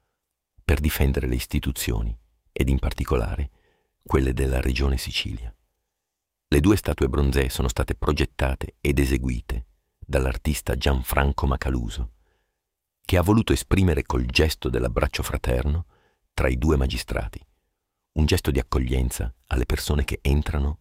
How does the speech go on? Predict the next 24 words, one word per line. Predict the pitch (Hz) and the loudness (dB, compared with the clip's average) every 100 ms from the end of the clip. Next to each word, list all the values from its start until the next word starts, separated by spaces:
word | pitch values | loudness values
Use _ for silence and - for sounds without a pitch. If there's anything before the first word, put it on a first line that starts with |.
| - | -2
nel | 65 62 | -2 0
paese. | - 60 - - - _ _ _ _ _ _ _ _ _ _ _ _ _ _ _ _ _ _ _ _ _ _ _ _ _ _ _ _ - | -4 -4 -6 -10 -12 _ _ _ _ _ _ _ _ _ _ _ _ _ _ _ _ _ _ _ _ _ _ _ _ _ _ _ _ 2
Un | 85 | 4
altro | 107 113 90 | 4 4 2
elemento | 80 76 71 64 - - _ _ _ _ _ | 4 4 2 0 -4 -8 _ _ _ _ _
che | - 73 | -2 2
ha | |
inciso | 71 67 - 85 76 | 2 2 2 2 0
sull'intitolazione | - 71 69 - - 69 64 - 76 71 | 0 2 2 0 0 0 0 0 0 2
del | 67 | 0
luogo | 64 62 58 57 57 _ _ _ _ _ _ _ _ _ _ | 0 0 -2 -4 -6 _ _ _ _ _ _ _ _ _ _
è | 78 | -2
stata | - 85 - | 2 0 0
la | 64 | -2
considerazione | - 69 71 69 64 - - 69 62 | 0 0 2 0 0 -4 0 0 0
che | - - | -4 -4
tra | - | -2
gli | 65 64 | 0 0
intendimenti | 65 73 71 67 76 87 80 | 0 2 2 2 2 0 0
programmatici | 69 67 69 67 69 - - | -2 0 0 2 0 -2 -4
di | 58 | -2
questa | 69 62 71 | 0 0 0
amministrazione | 64 64 62 - - - 71 67 | 0 0 -2 -4 -8 -2 0 0
vi | 57 60 | -2 -6